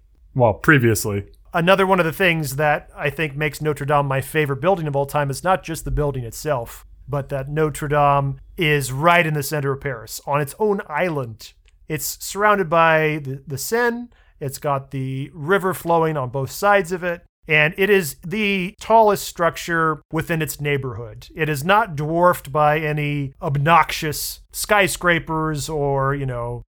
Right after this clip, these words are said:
Speaker 2: anachronistic structures that are out of place. Paris has done an excellent job of preserving that,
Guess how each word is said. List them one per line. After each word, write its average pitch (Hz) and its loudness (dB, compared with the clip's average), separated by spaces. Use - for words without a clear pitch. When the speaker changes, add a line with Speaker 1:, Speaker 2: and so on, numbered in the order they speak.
Speaker 2:
anachronistic 156 0
structures 139 -4
that 139 -6
are 135 -6
out 175 4
of 139 -8
place. 139 -6
Paris 202 6
has 147 -4
done 147 0
an 143 -4
excellent 165 0
job 143 2
of 139 -6
preserving 143 -2
that, 135 -6